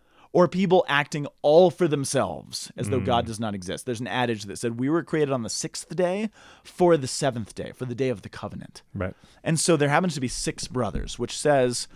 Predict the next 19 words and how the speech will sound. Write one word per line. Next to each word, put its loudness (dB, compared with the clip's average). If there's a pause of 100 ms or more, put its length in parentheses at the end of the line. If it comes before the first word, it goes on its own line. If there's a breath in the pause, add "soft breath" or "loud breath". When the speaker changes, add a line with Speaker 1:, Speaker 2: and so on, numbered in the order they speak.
(360 soft breath)
Speaker 1:
that 0 (320)
it's -2
an 2
implication 2
of 2 (140)
acting -4
either -6
like -4
animals, 0
animalistically, 0 (180 soft breath)
or -4
acting -6
all 6
about 4
themselves. -6 (180)
Speaker 2:
Right. -12 (420)
Speaker 1:
But -6
here's 2
the, 4